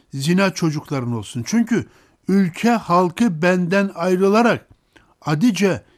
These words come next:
zina ediyor." Hoşea birinci bölüm, ayet iki. Rabbin peygambere söylediği şeyler korkunç şeylerdir. Ve birçok yorumcu onun söylediklerini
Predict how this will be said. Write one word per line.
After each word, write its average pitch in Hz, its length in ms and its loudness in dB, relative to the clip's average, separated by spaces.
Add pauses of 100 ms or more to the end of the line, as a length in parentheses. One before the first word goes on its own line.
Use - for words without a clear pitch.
(120)
zina 135 380 -2
ediyor." 117 480 -10 (680)
Hoşea 135 440 -4
birinci 135 300 -4
bölüm, 156 320 -2 (400)
ayet 127 460 -6 (380)
iki. - 300 -14 (1500)
Rabbin 185 360 4
peygambere 220 640 2
söylediği 208 500 0
şeyler 202 360 0
korkunç - 580 0
şeylerdir. 139 640 -2 (640)
Ve 147 300 0 (280)
birçok 190 500 0
yorumcu 151 520 2 (480)
onun 196 380 4
söylediklerini 170 1120 2